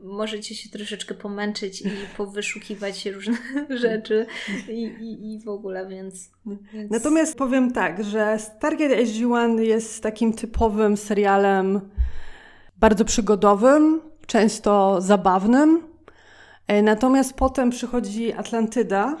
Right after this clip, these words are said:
Speaker 2: z dwa tysiące czwartego, jeżeli dobrze napisałam.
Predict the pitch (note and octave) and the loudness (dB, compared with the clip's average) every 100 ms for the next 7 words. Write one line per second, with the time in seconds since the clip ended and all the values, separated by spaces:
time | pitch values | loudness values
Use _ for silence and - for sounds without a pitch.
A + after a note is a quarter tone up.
0 | - G#3+ G3+ G3+ A3 A3 G#3+ A3 G#3+ G3 | -10 -14 -10 -4 -4 -4 -6 -4 -4 -4
1 | G#3 G3 G3+ G#3 - - - _ _ _ | -4 -4 -4 -6 -8 -16 -20 _ _ _
2 | _ _ - - - F#3+ F#3+ G#3 G#3 D4+ | _ _ -20 -16 -12 -10 -10 -12 -8 -8
3 | C#4+ C#4+ B3+ B3+ C4 C4+ C4+ B3+ C#4 C#4+ | -6 -6 -4 -4 -4 -6 -8 -8 -6 -4
4 | D#4 | -4